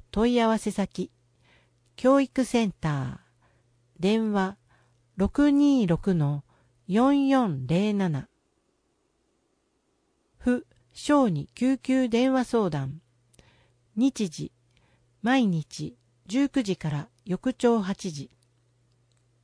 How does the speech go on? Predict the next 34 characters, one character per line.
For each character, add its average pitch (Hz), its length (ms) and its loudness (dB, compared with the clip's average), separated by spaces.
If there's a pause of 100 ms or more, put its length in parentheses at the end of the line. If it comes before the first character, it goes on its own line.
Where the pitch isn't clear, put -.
(140)
場 196 140 -4
所、 240 320 -2 (240)
問 247 220 0
い 254 60 2
合 233 100 2
わ 226 80 0
せ 220 120 -6
先。 - 460 -8 (960)
電 220 320 0
話、 202 260 -2 (420)
シ - 200 -2
ャ 285 80 4
ー 254 60 0
プ 147 280 -8
八 247 400 -6
零 226 340 2
零 185 300 0
零、 165 320 -4 (520)
ま 190 120 -4
た 220 160 2
は 147 220 -4 (420)
電 202 320 0
話、 185 260 -2 (320)
零 254 300 4
六 233 420 -2 (540)
六 277 340 0
七 247 340 2
六 214 320 -2
五 214 260 2
の 147 260 -2 (380)
三 269 460 -2
六 - 320 -4 (140)
五 202 300 2
零。 160 360 -4